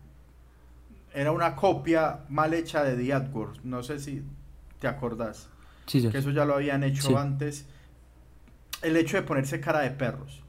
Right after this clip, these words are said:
Speaker 1: Pero lo de salir arrastrando <laughs> perras con cadena ya es otra vuelta. Yo creo que se le juntaron como que este definitivamente no ha sido como los, las semanas de Balvin. Entonces como que se le juntaron todas las cosas malucas, huevón, como que a la larga el nada tiene que ver.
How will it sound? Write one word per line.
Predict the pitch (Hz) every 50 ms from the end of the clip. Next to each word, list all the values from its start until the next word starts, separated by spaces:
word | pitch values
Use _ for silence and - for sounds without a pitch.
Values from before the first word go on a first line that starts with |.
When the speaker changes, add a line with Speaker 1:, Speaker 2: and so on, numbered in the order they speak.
| - - - - - - - - - -
Speaker 1:
Pero | 143 139 143 147 147
lo | 147 147
de | 147 143
salir | 151 143 143 147 151
arrastrando | 170 170 180 156 - - 160 147 160 160 165 156 139
<laughs> | -
perras | - 190 170 - 160 170 165 -
con | - 180 175
cadena | 175 - 190 185 180 165 160 170 170 165 - - - - - - - 120
ya | 123 123 113 113 113
es | 110
otra | 131 127 - 135 135
vuelta. | 143 160 156 139 139 135 117 113
Yo | 117 143 156
creo | - - 196 196 196
que | - 185 165 156 143 139
se | 139 147 139
le | 139 135
juntaron | 143 143 139 139 151 143 147 175 190 180
como | - - 156 139 131 127
que | 139 143 135 127 127 - - - - - - - - - - - - - - - - -
este | 156 165 160 156 - 202 196 196 196 180
definitivamente | 180 156 143 156 151 139 139 147 147 156 170 180 170 - 180 175
no | 165 160
ha | 160
sido | 160 180 170 170 170 156
como | - 143 135 131 127
los, | 131 131 127 123 123 - - 131
las | 135 127 127 135
semanas | 143 135 139 135 131 135 156 165 156
de | 139 123
Balvin. | 131 143 135 113 107 113 110 110 - - - - - - - - - - -
Entonces | 127 - 143 131 139 156 -
como | - 151 131 131
que | 139 131
se | 131 127
le | 127 123
juntaron | 120 120 123 120 123 131 127 139 156 165 156
todas | - - 160 160 151
las | 131 135 -
cosas | - - 135 131 127 151 165 170
malucas, | 170 151 127 123 127 135 135 135 135 147 165 160 151
huevón, | 139 123 120 123 127 135 147 143
como | 156 170 165 143 131 -
que | - 139
a | 135
la | 131 131 127
larga | 127 127 135 143 156
el | 165 165
nada | 165 160 160 156
tiene | 147 170 165 156 160 151
que | - 170 170
ver. | 165 165 165 160 160 160 160 -